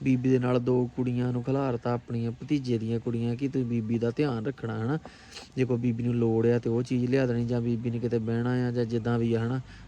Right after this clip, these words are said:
ਤੇ ਭਤੀਜੇ ਵੀ ਨਾਲ ਖੜ ਗਏ ਆਣ ਕੇ। ਇੰਨੀ ਕੁ, ਮਤਲਬ, ਦੀਦ ਕੀਤੀ ਨਾ ਉਹਨਾਂ ਨੇ ਆਪਣੀ ਭੂਆ ਦੀ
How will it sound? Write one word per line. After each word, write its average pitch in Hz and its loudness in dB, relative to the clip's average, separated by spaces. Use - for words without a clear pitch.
ਤੇ 135 2
ਭਤੀਜੇ 131 2
ਵੀ 160 6
ਨਾਲ 135 2
ਖੜ 120 0
ਗਏ 143 4
ਆਣ 127 2
ਕੇ। 147 2
ਇੰਨੀ 170 4
ਕੁ, 180 -6
ਮਤਲਬ, 180 4
ਦੀਦ 160 8
ਕੀਤੀ 143 2
ਨਾ 160 2
ਉਹਨਾਂ 160 2
ਨੇ 160 4
ਆਪਣੀ 135 0
ਭੂਆ 143 2
ਦੀ 110 -2